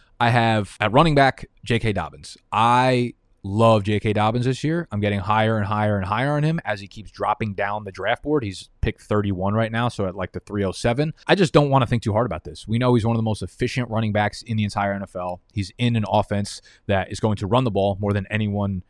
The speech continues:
in the entire N F L. They showed already that they'll use him on the goal line. Gus Edwards is a little thicker than him, but it don't fucking matter 'cause they know J K Dobbins is really, really good getting the ball in the end zone. Is it a problem that he doesn't catch passes? It might be, but I think he,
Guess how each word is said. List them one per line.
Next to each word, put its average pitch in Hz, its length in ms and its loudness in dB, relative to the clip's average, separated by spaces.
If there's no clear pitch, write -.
in 117 120 2
the 107 60 2
entire 101 320 2
N 98 80 0
F 95 120 -6
L. 90 360 -2
They 101 120 0
showed 120 380 4
already 110 320 4
that 104 140 0
they'll 101 120 2
use 98 220 0
him 104 100 -4
on 101 100 -4
the 98 60 -4
goal 98 200 0
line. 95 200 -2
Gus 98 160 -2
Edwards 104 220 0
is 95 40 -8
a 98 40 -2
little 104 160 -2
thicker 196 340 2
than 127 160 4
him, 117 180 2
but 117 120 0
it - 20 -2
don't 139 160 -2
fucking 143 220 -2
matter 123 240 -4
'cause 101 100 -14
they 110 80 -2
know 117 180 2
J 107 140 0
K 104 80 -4
Dobbins 101 300 -2
is 87 100 -8
really, 104 240 0
really 98 260 0
good 98 360 2
getting 123 180 2
the 117 60 2
ball 110 140 4
in 101 40 0
the 101 80 -2
end 95 120 -6
zone. 76 160 -16
Is 107 100 -2
it 127 60 2
a 127 60 2
problem 139 480 4
that 104 100 -4
he 110 60 0
doesn't 117 160 0
catch 120 180 -2
passes? 123 380 0
It 147 120 2
might 143 220 2
be, 92 260 -4
but 110 200 -2
I 120 100 2
think 131 300 -4
he, 120 440 -2